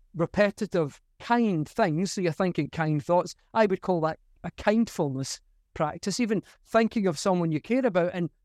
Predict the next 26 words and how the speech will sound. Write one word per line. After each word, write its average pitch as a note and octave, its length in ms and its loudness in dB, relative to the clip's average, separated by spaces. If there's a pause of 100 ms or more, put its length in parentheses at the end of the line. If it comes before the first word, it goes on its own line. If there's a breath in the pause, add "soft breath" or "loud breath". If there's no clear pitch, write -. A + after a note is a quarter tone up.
(100)
thinking A#3+ 320 2
for F#3 160 0
a D#3 80 4
few G3+ 200 -4
moments G#3 380 -2
of F3+ 80 -2
all B3 140 2
the G#3 100 2
reasons F#3+ 480 0
why F3+ 220 2
you're E3+ 220 0
grateful F#3+ 460 -2
for F3+ 220 -4
them E3+ 220 2
being F3 180 0
in D#3 140 0
your D3 100 -2
life. F#3+ 340 0 (600)
That's G#3 240 2
a, A3 80 0
also A3+ 480 0
a F#3 80 -2
kindfulness F3+ 720 -4
practice. D#3 400 -6
So F#3+ 80 0
that, G#3+ 360 4